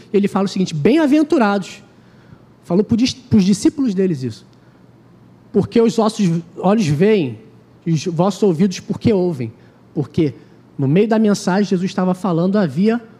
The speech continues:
olhos que não estavam identificando espiritualmente aquilo que ele queria que eles vissem e nem os ouvidos pra compreender aquilo que ele queria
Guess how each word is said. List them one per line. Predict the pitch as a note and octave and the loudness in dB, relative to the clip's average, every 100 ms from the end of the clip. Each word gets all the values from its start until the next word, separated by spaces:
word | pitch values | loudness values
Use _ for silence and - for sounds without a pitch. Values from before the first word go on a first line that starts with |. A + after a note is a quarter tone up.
| - | -4
olhos | D#3+ G3+ G#3+ | 0 0 -2
que | A3 | -2
não | G3 C4 | 0 0
estavam | - A#3+ A#3 | 0 -2 0
identificando | A3+ A#3 - A3 G#3 A3 | 0 -2 -4 -6 -4 -6
espiritualmente | - G#3 G3 F#3 F#3+ F3 | -6 -8 -8 -8 -6 -8
aquilo | E3 D4 D#4+ | -4 -4 -4
que | F3 | -6
ele | D#3 | -6
queria | - C#3+ B2+ G#2+ - - - - - | -4 0 2 0 -6 -20 -20 -20 -6
que | - | -4
eles | C3+ | -4
vissem | B2 E3 C4+ D#4+ F4 - - - - - | -2 0 0 -2 -6 -10 -20 -20 -20 -2
e | F#3 | 0
nem | F#3 | 2
os | G#3 G#3+ | 0 0
ouvidos | G3+ C#3+ F3+ F3 - - - | -2 0 -2 -2 -14 -12 -10
pra | E3+ | -6
compreender | F3+ D#3 E3+ D#3+ E3 | -4 -2 -4 -2 -2
aquilo | E3 E3+ F3+ | -2 -4 -4
que | - | -2
ele | F3+ | -4
queria | F3+ G#3 D#3+ F3 | 0 2 2 0